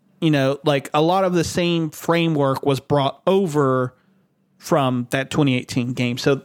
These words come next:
maybe there wasn't as much going on there. You know, they could have cut some corners, blah, blah, blah. But then, so they're separated in two separate locations, uh, I believe in Santa Monica,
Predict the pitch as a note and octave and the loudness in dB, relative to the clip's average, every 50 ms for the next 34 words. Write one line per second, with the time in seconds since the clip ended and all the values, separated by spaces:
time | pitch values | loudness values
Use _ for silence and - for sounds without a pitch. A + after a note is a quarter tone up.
0 | _ - F#3 G3 G#3 G#3+ G#3+ G3 G#3 F#3+ G3 F3+ E3 E3+ D#3+ D#3 E3 D3+ C#3 C#3 | _ 0 2 4 4 4 4 2 2 2 0 0 0 0 0 0 0 -2 -2 -2
1 | - C#3+ C3+ C3 - - C#3+ C#3 C#3+ D3 D#3 E3+ E3+ E3+ E3+ E3+ E3+ D#3+ D#3+ D#3+ | -2 -2 -4 -4 -2 -2 0 0 2 2 0 0 0 0 0 0 0 0 0 0
2 | E3 F3 G3 E3 D#3 D3 C#3 C3 C3 C3 C#3 C3 - - B2+ - - - - - | -2 -4 -4 -2 -2 0 0 0 0 0 -2 -2 -2 -4 -6 -6 -6 -6 -6 -6
3 | - - - A#2 A#2 - - C#3+ C#3+ C#3 C3+ C3 B2+ - - - - - - - | -6 -6 -8 -8 -4 0 0 2 2 2 0 0 -2 -4 -6 -6 -6 -6 -8 -8
4 | - - E3 D#3 - - - - - - - - - - - - - F3 G#3+ G#3 | -4 -2 -2 -2 -2 -4 -8 -14 -18 -18 -18 -18 -20 -20 -20 -18 -2 0 0 0
5 | - A3 A3 A3 G#3 G3 F#3 D3+ - _ _ _ _ _ _ _ _ _ _ _ | 2 0 0 2 0 -2 -4 -6 -10 _ _ _ _ _ _ _ _ _ _ _
6 | _ _ _ _ - - - - _ - - - G3+ F#3 D3 - D#3+ E3+ G3 A3 | _ _ _ _ -20 -20 -20 -12 _ -4 0 0 0 0 0 -2 0 0 2 2
7 | C4 - - - B3 - G#3+ G#3 G3 F3 E3 D#3 - - E3+ D#3 D3+ D3 - - | 0 -2 -2 -4 -2 0 0 0 0 0 0 -2 -2 -2 -2 0 0 0 -2 -2
8 | - F#3 D3 - F3+ - - - C#3 C#3 C3+ - D3+ D3 C#3 - D3 C3+ C3 - | -2 -2 0 0 -2 -4 -2 -2 -2 -2 0 0 0 0 0 0 -2 -2 -2 -4
9 | - - - - D#3 D3 C#3+ C#3+ C#3+ - D3 D3+ E3+ E3+ F3 F#3 F#3 - F3+ E3+ | -8 -8 -6 -2 -2 0 0 -2 -2 -2 -2 0 0 0 0 0 0 0 -2 -2
10 | - - E3+ D#3+ D3+ C#3+ C#3 C3 C#3+ D#3 E3 D#3+ - F3+ F3 E3+ | -2 -2 -2 -2 0 0 0 0 0 0 -2 -2 -2 -2 -2 -2